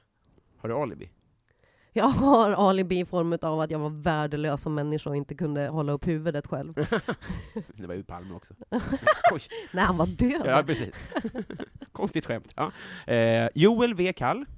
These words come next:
Speaker 2: Mm.
Speaker 1: Vad var frågan? Just det. Pass. Wow.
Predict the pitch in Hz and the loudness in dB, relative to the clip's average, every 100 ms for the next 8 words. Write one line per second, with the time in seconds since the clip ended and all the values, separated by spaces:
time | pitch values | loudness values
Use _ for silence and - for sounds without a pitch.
0 | - 226 262 240 196 - 170 110 - _ | -4 -2 0 0 -2 -8 -8 -10 -14 _
1 | _ _ _ _ _ _ - 180 - - | _ _ _ _ _ _ -6 -6 -6 -18
2 | _ _ - - - - _ _ - 202 | _ _ -16 -16 -18 -20 _ _ -10 -8
3 | 131 | -6